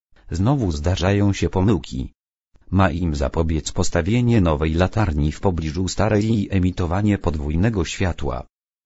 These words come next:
Od tysiąc osiemset siedemdziesiątego piątego roku świecą równocześnie dwie latarnie, co pozwala łatwo odróżnić Rozewie od Helu. Źródłem światła są lampy naftowe.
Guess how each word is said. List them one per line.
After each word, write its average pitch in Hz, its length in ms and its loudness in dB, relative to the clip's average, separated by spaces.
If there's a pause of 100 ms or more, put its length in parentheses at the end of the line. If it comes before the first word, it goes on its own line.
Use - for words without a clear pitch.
(140)
Od 95 200 0
tysiąc 98 500 -2
osiemset 98 600 0
siedemdziesiątego 85 1000 0
piątego 90 480 2
roku 73 280 -2
świecą - 640 0
równocześnie 82 720 0
dwie 82 220 0
latarnie, 78 600 -2 (220)
co 107 160 0
pozwala 101 500 2
łatwo 110 460 0
odróżnić 85 640 -2
Rozewie 82 440 0
od 71 140 -4
Helu. 85 420 -4 (600)
Źródłem 80 520 0
światła 120 520 -2
są 101 240 2
lampy 95 380 2
naftowe. 76 600 -4